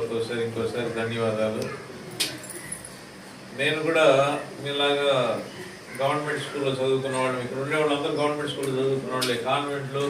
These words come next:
ప్రైవేట్ స్కూల్ ఎవరు చదవలేదు. అక్కడ నుండి చదువుకునే మేము కూడా ఈ స్థాయికి వచ్చాము. మాకు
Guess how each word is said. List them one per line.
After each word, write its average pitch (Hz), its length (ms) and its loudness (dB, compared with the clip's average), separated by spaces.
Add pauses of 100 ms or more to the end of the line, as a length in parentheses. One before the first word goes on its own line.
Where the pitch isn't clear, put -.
(100)
ప్రైవేట్ 143 300 2
స్కూల్ 131 240 -2
ఎవరు 131 180 2
చదవలేదు. 127 500 2 (880)
అక్కడ 127 200 -2 (100)
నుండి 147 240 -2
చదువుకునే 147 500 2
మేము 139 260 0
కూడా 147 140 2 (140)
ఈ - 100 2
స్థాయికి 135 380 4
వచ్చాము. 113 340 -2 (680)
మాకు 135 200 2